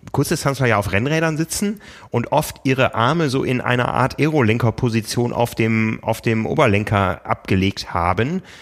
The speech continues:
äh, ohne dass es da ein, ein, ein, ein Gegenpunkt gibt. Ähm, es gibt manchmal so kleine Hörnchen und da sind wir gespannt, wie sich das Regelwerk da auch anpassen wird.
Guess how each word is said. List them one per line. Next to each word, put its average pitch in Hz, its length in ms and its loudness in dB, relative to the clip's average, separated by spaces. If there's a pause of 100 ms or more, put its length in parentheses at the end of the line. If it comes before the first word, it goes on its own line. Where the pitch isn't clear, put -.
(300)
äh, 107 140 2
ohne 123 320 2
dass 117 240 0
es 120 140 -2
da 110 200 2
ein, 107 460 0
ein, 104 340 0
ein, 87 240 -4
ein 104 220 -2
Gegenpunkt 139 680 0
gibt. - 360 0
Ähm, 110 280 2
es 92 100 -6
gibt - 140 -6
manchmal 113 200 -2
so 107 80 0
kleine 110 320 0
Hörnchen 147 400 -2 (320)
und 110 240 -4
da 139 420 2
sind 127 140 0
wir 135 80 0
gespannt, 127 540 -2
wie 135 80 0
sich 127 180 -2
das 113 180 -4
Regelwerk 120 360 0
da 117 80 2
auch 135 200 0
anpassen 98 420 -4
wird. - 200 -14